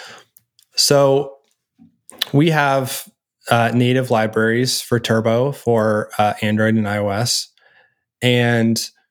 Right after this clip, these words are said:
it's, they are libraries that are, they control the navigation in your app using the web and also mixing,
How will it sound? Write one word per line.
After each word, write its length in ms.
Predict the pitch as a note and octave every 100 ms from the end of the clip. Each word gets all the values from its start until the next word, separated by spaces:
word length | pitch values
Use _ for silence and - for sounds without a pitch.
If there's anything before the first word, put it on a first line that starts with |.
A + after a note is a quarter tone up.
| _ _ _ _ -
it's, 560 | D3 D3+ - - - _ _ _ C3+
they 280 | B2+ C#3+ D3+
are 160 | C#3+
libraries 720 | A#2 A#2 A#2+ D#3 F#3 G#3 -
that 260 | B2+ A#2 A#2
are, 600 | A2+ A#2 A2+ A2+ A#2+ - _ _ _ -
they 720 | A#2+ B2 C3 D3 D3+ D#3+ D3+ _ _ _ _ _ _
control 440 | - B2+ - C3 C3+
the 80 | A#2+
navigation 1040 | A#2 A2+ A2 G#2+ G#2 - F#2+ C2+ E2 C#3 - _ _ _ _ -
in 260 | C3 C#3
your 340 | C3 A#2+ A#2 A2+
app 420 | G#2+ A2+ D#3+ - - _ _ _ _ _ -
using 340 | C3+ C3+ C#3 B2+
the 100 | A2
web 420 | A2 C3 F#3 G2
and 160 | C3+ A#2
also 680 | B2+ B2+ B2+ B2 A#2+ A#2+ - _ _ -
mixing, 500 | B2 A#2+ - B2